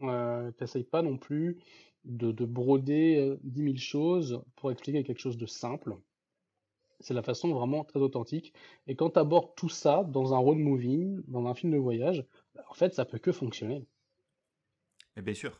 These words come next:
Speaker 2: Ah non, mais totalement. De toute façon, moi, c'est, c'est pareil, c'est un genre que j'affectionne beaucoup parce que j'ai toujours aimé la thématique, en fait, du rite initial, euh,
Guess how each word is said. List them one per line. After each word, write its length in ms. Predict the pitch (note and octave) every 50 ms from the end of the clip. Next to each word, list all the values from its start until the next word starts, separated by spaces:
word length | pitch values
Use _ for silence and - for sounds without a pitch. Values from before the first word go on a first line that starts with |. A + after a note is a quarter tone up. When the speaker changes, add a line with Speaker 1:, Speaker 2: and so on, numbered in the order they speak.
| _ _ _
Speaker 2:
Ah 120 | - C3+
non, 100 | C#3 D3+
mais 120 | C#3 - F#3+
totalement. 340 | - G#2+ - - G#2+ B2 B2+
De 60 | -
toute 140 | - B2 -
façon, 240 | C3+ B2+ - G3+
moi, 200 | F3+ C3 C#3 D#3+
c'est, 260 | D#3 - - - - - - - - - - _
c'est 180 | - - - F#2+
pareil, 360 | - G#2 A2 C#3+ D3+ A#2+ G2
c'est 200 | - - - A2
un 140 | G#2+ G#2+ G2+
genre 440 | F#2 F#2 B2 C#3+ D3 A#2 F#2+ F2
que 120 | - - F2+
j'affectionne 600 | E2 G2 G2 F#2+ - - G2+ - - G2+ F#2+ F#2
beaucoup 400 | F2 F#2+ F#2+ - - E3+ F3+ F3+ _ _ - - - - _ -
parce 160 | - G#2 -
que 120 | - - G#2
j'ai 280 | F#2+ G#2 A2 G#2+ - _ _ -
toujours 440 | - B3+ G3+ C#3 C3+ D#3 D3 B2 C#3+
aimé 300 | B2 A2+ G#2 G#2 A#2+ - _ _ _ _ _ _
la 140 | - G#2 G2
thématique, 760 | - _ - F#3+ E3+ C#3+ B2+ A#2 A#2 - - C3 - - - C#3+ C#3+ C3+ _ _
en 140 | A2 G2+ F#2+
fait, 340 | F2+ - A#2 A#2 A#2+ _ _ -
du 320 | - G#2 F#2+ F#2 F#2 F#2 F#2
rite 360 | F#2+ F#2+ G2 C3 C3+ C3+ -
initial, 340 | A#2 G#2+ G2+ F#2 - - A#2 -
euh, 200 | A#2 G#2+ G2+